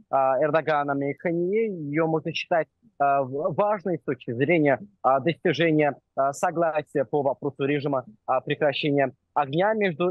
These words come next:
Израилем и, а, «Хамас». Ранее известно, что, а, мы также говорили на эту тему, в Дохе, в Катаре, в столице Катара,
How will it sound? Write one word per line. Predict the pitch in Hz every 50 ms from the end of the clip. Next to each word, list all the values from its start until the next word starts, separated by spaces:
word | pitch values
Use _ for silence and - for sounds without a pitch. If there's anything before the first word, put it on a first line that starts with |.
| - - 190
Израилем | 156 156 170 170 165 165 160 160 160 160 160
и, | 156 151 156 151 - - - -
а, | 147 160 156 156 -
«Хамас». | - 185 165 156 151 147 151 147 - -
Ранее | 139 147 165 175 196 208 202 185 170 151 127
известно, | 117 127 135 139 - - 131 117 -
что, | - - 135 139 135 - _ - 214 -
а, | 110 107 110 107 110 104
мы | 117 123 131 131 127 117
также | - 127 117 113 117 104
говорили | 131 135 135 131 135
на | 139 131 131
эту | 127 160
тему, | - - - 214 214 202 175 143
в | 117 107
Дохе, | 147 165 196 - - 170 -
в | - -
Катаре, | 165 160 170 - 170 143 123
в | -
столице | - 120 120 123 120 - 131
Катара, | - 170 170 165 - 151 139